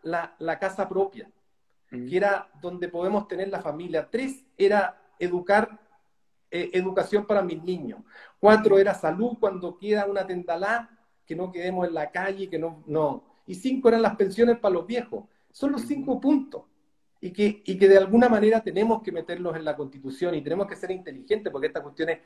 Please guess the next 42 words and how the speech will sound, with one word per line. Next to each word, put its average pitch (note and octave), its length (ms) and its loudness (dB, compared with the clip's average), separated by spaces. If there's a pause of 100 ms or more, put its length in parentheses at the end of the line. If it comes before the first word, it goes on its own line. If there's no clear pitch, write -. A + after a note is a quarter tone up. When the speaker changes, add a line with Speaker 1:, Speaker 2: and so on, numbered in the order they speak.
(260)
Speaker 1:
no D#3+ 100 0
lo, D3+ 300 4
no, C3+ 280 -4
no, D3 220 -6
no C#3 180 2
va C3 80 2
a B2+ 40 -4
ser E3+ 220 -2
una G3 240 2
cosa F3+ 320 -2
como C#3+ 320 -2
que C#3 300 -4 (100)
ya F#3+ 200 4
los D#3 160 2
metemos F3 340 -4
en G#3 60 -4
la G3+ 80 -2
Constitución G3 500 -4
y A3 80 -4
listo, - 320 -8 (160)
ya D3 140 -4
estamos F3 400 -2
listos, G3+ 360 0
ya E3 120 -2
los D#3 100 -2
metimos F3 340 -2
a F3+ 60 2
la D#3+ 60 -2
Constitución E3 680 -4
y E3 160 -6 (160)
todo F3+ 140 -2
el F3 80 -2
mundo E3 240 -2
va. B2+ 140 -2 (260)
No, D4+ 340 2
po, - 140 -16 (380)
vamos F3 220 2
a - 20 -14
tener D#3+ 180 -2
que D3 80 -6
trabajar B2 400 -2
mucho, G3 640 -2